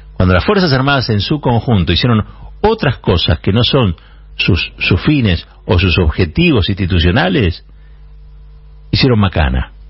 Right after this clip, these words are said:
¿Qué digo macana? Hicieron un genocidio. Entonces, las Fuerzas Armadas están para hacer una cosa, no veinticinco.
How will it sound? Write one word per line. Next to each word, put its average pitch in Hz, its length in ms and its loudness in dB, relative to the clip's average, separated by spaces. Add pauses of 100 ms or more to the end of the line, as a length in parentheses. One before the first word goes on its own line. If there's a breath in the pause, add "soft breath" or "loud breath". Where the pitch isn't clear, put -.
(800)
¿Qué 117 80 2
digo 98 180 4
macana? 71 500 0 (600)
Hicieron 135 240 2
un 113 60 0
genocidio. 80 720 0 (440 loud breath)
Entonces, 143 420 0 (320 soft breath)
las 131 140 0
Fuerzas 214 240 0
Armadas 170 540 0
están 147 300 -2
para 120 160 0
hacer 131 360 -2 (200)
una 127 340 2
cosa, 87 480 0
no 143 140 2
veinticinco. 82 680 -2